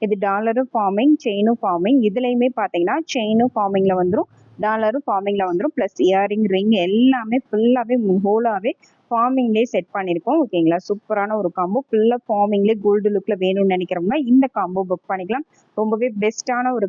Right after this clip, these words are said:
காம்போ, பெஸ்டான ஒரு பிரைஸ். கண்டிப்பா மிஸ் பண்ணாதீங்க. ஒரு சிம்பிளா தான் செட் பண்ணிருக்கேன். சூப்பரான ஒரு காம்போ, சூப்பரான ஒரு ஓம் டாலர் கொடுத்திருக்கோம். இது வந்து மல்டி கலர் ஸ்டோன் ஒர்க்ல சங்கு டாலர் கொடுத்திருக்கோம். கொடி பாட்டன், இதுவுமே ஃபாஸ்ட் மூவிங்ல இருக்கக்கூடிய கலெக்ஷன்ஸ் தான் இது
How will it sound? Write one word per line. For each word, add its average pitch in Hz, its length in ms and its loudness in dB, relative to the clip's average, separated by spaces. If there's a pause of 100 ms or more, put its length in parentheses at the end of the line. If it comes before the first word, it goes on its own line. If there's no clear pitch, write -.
காம்போ, 202 240 -2 (120)
பெஸ்டான 220 500 -2
ஒரு 190 160 -2
பிரைஸ். 185 280 -4 (120)
கண்டிப்பா 202 240 -4 (100)
மிஸ் 208 220 -4
பண்ணாதீங்க. 208 360 -2 (360)
ஒரு 208 100 0 (100)
சிம்பிளா 254 380 2 (120)
தான் 233 140 -2 (320)
செட் 180 160 -4 (100)
பண்ணிருக்கேன். 202 440 -2 (160)
சூப்பரான 208 640 -4
ஒரு 180 180 -6
காம்போ, 180 280 0 (120)
சூப்பரான 196 500 -2
ஒரு 180 100 2 (100)
ஓம் 202 240 2
டாலர் 175 340 -2
கொடுத்திருக்கோம். 175 480 -2 (360)
இது 202 140 0
வந்து 220 200 0
மல்டி 214 340 -4
கலர் 202 240 0
ஸ்டோன் 190 340 2
ஒர்க்ல 180 280 -4 (100)
சங்கு 196 280 0
டாலர் 175 280 -2
கொடுத்திருக்கோம். 196 520 -2
கொடி 202 180 -2 (100)
பாட்டன், 170 380 -4
இதுவுமே 190 260 0 (100)
ஃபாஸ்ட் 226 480 0
மூவிங்ல 226 420 2
இருக்கக்கூடிய 190 560 -2
கலெக்ஷன்ஸ் 175 440 -6
தான் 196 140 -2
இது 170 80 2